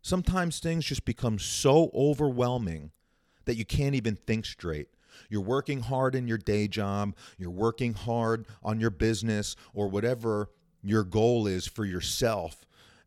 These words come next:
and the world just seems to be just rushing by you. Stop for a second. Take a step back. Take a small vacation. Go for a hike. Go camping. Go out in nature.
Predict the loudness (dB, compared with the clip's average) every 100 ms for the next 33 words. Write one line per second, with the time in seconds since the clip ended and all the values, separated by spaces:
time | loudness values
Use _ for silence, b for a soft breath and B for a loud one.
0 | -4 0 0 -2 -8 _ _ _ _ _
1 | _ -2 0 4 4 4 4 -2 -2 -4
2 | -4 -4 -4 0 -2 -2 -4 -4 -6 _
3 | _ _ _ -6 2 4 4 0 0 -2
4 | -2 -4 -6 -10 -20 _ _ _ _ _
5 | _ _ _ _ _ _ -6 -4 -2 -4
6 | -6 -8 -6 -8 -8 -10 -12 -18 -20 -20
7 | _ _ _ _ -4 -2 -2 -4 -6 -6
8 | -8 -8 -8 -8 -16 _ b b b 0
9 | 2 0 -2 -6 -4 -4 -4 -4 -4 -4
10 | -4 -6 -10 -12 -18 _ _ _ _ _
11 | _ -2 0 0 0 -2 -2 -4 -4 -4
12 | _ 0 2 2 0 -2 -2 -4 -6 -8
13 | -6 -2 -2 -2 -4 -4 -2 -2 -2 -6
14 | -6